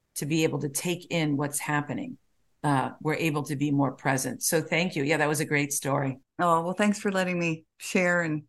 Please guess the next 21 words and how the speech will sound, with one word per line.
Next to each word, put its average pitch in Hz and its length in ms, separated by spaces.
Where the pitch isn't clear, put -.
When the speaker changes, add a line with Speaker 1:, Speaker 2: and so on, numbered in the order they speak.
Speaker 2:
throw 185 160
my 175 180
little, 165 440
my 185 140
little 180 180
story 175 320
out 175 140
there. 185 200
<laughs> 269 140
Speaker 1:
Yeah, 151 200
yeah. 190 240
No, 175 120
I'm 175 180
glad. 165 380
I'm 160 100
glad 170 300
that 170 100
you 156 160
did. 151 380
I 156 120
am. 147 440